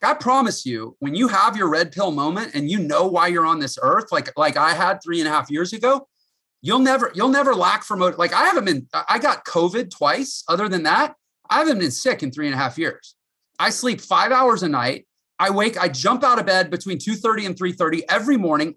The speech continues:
on fire to go crush it because I have a freaking mission in this world, right? And that's how you can live when you're on the other side of knowing your purpose. But until then, what are you supposed to do?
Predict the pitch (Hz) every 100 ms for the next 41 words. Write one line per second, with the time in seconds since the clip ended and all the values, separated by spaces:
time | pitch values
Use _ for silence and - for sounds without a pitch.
0 | - 208 285 - 175 156 156 160 _ _
1 | - 180 170 - - 233 254 - 143 139
2 | - _ - 170 180 208 226 269 233 -
3 | 208 202 180 123 - _ _ 131 135 226
4 | 247 - 147 131 131 143 156 120 107 120
5 | 165 - 147 226 359 285 247 202 196 175
6 | 233 214 165 160 165 170 143 180 185 -
7 | 196 165 139 151 143 127 127 240 - -
8 | _ _ - 190 190 - 311 381 233 143
9 | 110 135 - _ _ _ - 123 190 330
10 | 277 277 - 240 226 - - 185 262 233